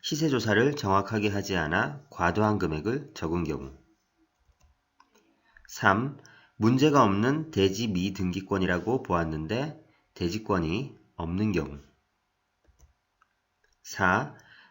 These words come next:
당해세 또는 임금 채권으로 인해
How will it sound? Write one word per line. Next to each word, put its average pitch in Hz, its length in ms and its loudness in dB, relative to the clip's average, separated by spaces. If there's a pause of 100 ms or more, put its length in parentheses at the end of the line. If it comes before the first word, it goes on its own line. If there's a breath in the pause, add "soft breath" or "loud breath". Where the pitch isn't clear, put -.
(100)
당해세 127 520 0
또는 110 480 0 (200 loud breath)
임금 143 340 0
채권으로 143 500 0
인해 107 460 0